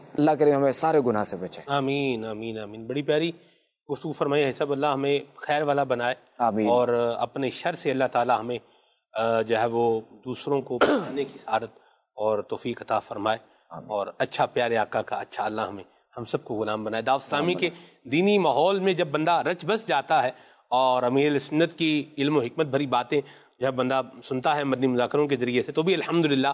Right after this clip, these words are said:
Speaker 2: خیر کو اپنی زندگی میں بڑھانے کا جذبہ ملتا ہے۔ آ، ناظرین کی کالز ہیں، ان کو انشاءاللہ الکریم ابھی ہم، آ، پروگرام کے اندر،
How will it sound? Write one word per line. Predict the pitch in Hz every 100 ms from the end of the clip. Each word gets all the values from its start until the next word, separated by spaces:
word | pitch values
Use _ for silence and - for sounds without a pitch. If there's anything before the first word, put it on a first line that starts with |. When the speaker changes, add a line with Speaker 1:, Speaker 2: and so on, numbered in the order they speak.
| - - - -
Speaker 2:
خیر | - - 190 233 240
کو | 220 190 190
اپنی | 170 185
زندگی | 143 160 170
میں | 175
بڑھانے | 135 117 147 190
کا | 160
جذبہ | 120 120 139 - - _ -
ملتا | 123 117 117 -
ہے۔ | - - -
آ، | 139 139 143 139 143 131 -
ناظرین | 147 156 143 196 226
کی | 214
کالز | - 185 214 180
ہیں، | 202 - _ _ _
ان | 160 190
کو | 190
انشاءاللہ | 165 165 151
الکریم | 143 131 151 147
ابھی | 147
ہم، | 143 135 -
آ، | 131
پروگرام | 127 135 127 139 135
کے |
اندر، | 120